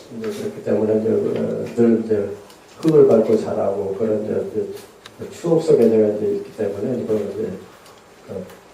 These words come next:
표현하려고 이제 아주 노력을 하고 있습니다. 그래서 이제 여기 보면 이제 그 설경, 또 이렇게 사계절을 제가 주로 이제 표현을 많이 하고 그러는데,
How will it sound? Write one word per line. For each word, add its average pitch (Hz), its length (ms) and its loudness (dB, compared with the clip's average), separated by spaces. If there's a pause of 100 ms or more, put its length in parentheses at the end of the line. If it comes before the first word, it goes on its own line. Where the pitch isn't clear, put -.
(120)
표현하려고 117 580 -2
이제 - 120 -4
아주 101 360 -2
노력을 101 400 4
하고 131 200 2
있습니다. 95 500 -6 (160)
그래서 104 220 -14
이제 92 280 -10 (920)
여기 120 200 4
보면 117 260 6
이제 110 340 4
그 110 200 8
설경, 175 460 8 (1400)
또 - 440 4
이렇게 117 540 -2
사계절을 151 800 6
제가 113 240 8
주로 113 260 2
이제 107 260 4
표현을 139 440 4
많이 113 280 0
하고 135 300 0
그러는데, 120 560 0